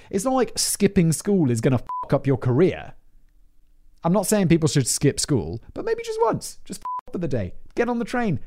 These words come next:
Go somewhere else. Deal with the consequences. Don't show your parents this if you're listening it afterwards. I'm not endorsing this. I'm just saying it's something that I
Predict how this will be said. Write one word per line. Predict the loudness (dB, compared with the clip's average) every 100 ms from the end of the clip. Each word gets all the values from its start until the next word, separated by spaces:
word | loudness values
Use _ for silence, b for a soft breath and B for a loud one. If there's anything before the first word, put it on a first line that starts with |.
| b
Go | -2 0
somewhere | 0 -2 0
else. | 0 -2 -8 -8
Deal | 0 2
with | 2
the | 0
consequences. | -2 -2 -2 -2 -2 -4 -4 -14 -20 -20 0
Don't | 6 6 6 0 -6
show | 0
your | 2 2
parents | 4 2 0 -2
this | -2 -2
if | 0
you're | 2
listening | 0 0 0
it | 2
afterwards. | 2 2 -2 -2 -4 -6 -12 -20 -20 -8
I'm | 0 4
not | 4 4
endorsing | 2 4 2 2 -2
this. | -4 -8 -2
I'm | 0 2
just | 2
saying | 4 4
it's | 2
something | 0 0 0
that | 0 2
I | 4 4 2 0